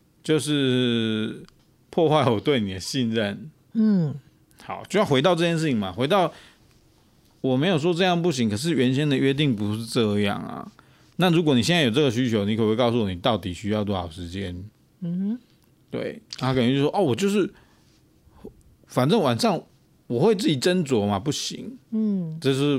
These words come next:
Speaker 1: 爸妈底线就要拿出来啦。那，那我到底，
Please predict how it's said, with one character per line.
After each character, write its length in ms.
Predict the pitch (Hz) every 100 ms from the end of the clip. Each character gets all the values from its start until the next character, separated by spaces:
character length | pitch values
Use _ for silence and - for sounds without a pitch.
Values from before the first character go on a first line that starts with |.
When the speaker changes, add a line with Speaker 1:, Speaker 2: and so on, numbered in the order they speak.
| 110 -
Speaker 1:
爸 180 | 107 110
妈 200 | 104 107
底 140 | 98
线 160 | 131 131
就 80 |
要 120 | 131 120
拿 180 | 104
出 160 | 101 110
来 100 | 98 95
啦。 160 | 98
那， 200 | 123 135 - - - _
那 160 | 190 180 -
我 140 | 110
到 180 | 113 151
底， 300 | 107 98